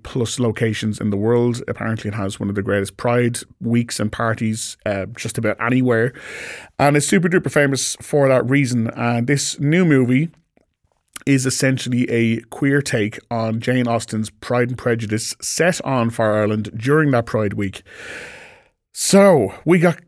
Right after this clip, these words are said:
chatting to the folks who both wrote, directed, and starred in this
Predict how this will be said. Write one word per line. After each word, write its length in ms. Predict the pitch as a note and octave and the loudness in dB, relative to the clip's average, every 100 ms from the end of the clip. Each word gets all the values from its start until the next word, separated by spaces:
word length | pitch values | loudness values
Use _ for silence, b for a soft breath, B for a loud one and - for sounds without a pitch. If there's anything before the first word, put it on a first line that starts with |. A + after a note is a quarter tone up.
| - | -8
chatting 600 | - E3 E3 C3+ G#2 F2+ | -2 0 2 2 0 -2
to 500 | - B2+ A#2+ A#2+ A#2+ | 0 2 2 0 -2
the 300 | A2+ A#2+ A#2 | -2 0 0
folks 400 | A2 B2+ A#2 - | 0 -2 -2 -2
who 160 | A#2 | -2
both 340 | A2+ A#2 A2 - | 0 0 0 0
wrote, 240 | A#2+ C#3+ | 2 2
directed, 460 | C#3 C3+ B2+ C3+ B2 | 2 2 2 0 0
and 240 | A#2+ B2 | 0 0
starred 560 | - B2+ B2 A#2+ A2 - | 0 0 2 0 -2 -4
in 400 | C3 B2 A#2 A2+ - | 0 2 2 2 -2
this 480 | A#2 A#2 - - | -2 -2 -2 -6